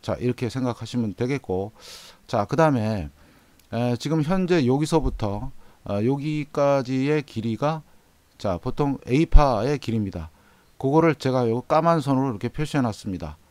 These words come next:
까만 선. 자, 그러면 우리가 파동의, 에, 이론, 이, 파동 이론상에서, 어, 어떤 표현이 있냐면 보통, 어, C파는, C파는 요 A파의 길이만큼 가는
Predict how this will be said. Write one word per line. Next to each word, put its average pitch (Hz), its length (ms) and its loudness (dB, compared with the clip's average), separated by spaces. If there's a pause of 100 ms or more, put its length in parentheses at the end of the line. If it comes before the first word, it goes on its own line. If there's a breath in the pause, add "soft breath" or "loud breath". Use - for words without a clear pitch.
(320 soft breath)
까만 127 340 0
선. 127 280 -6 (480 soft breath)
자, 113 180 -2
그러면 135 440 0
우리가 123 260 -2
파동의, 170 1040 -2 (640 soft breath)
에, 107 180 -2
이론, 151 420 4 (120)
이, 123 180 0
파동 175 300 2
이론상에서, 127 1040 2 (560 loud breath)
어, 104 160 -2
어떤 160 300 0
표현이 156 280 2
있냐면 107 540 0
보통, 170 540 -2 (460 soft breath)
어, 101 200 -2
C파는, 123 840 2 (800 soft breath)
C파는 165 720 0 (360 soft breath)
요 113 220 2
A파의 165 840 4
길이만큼 151 840 0 (380 soft breath)
가는 160 480 2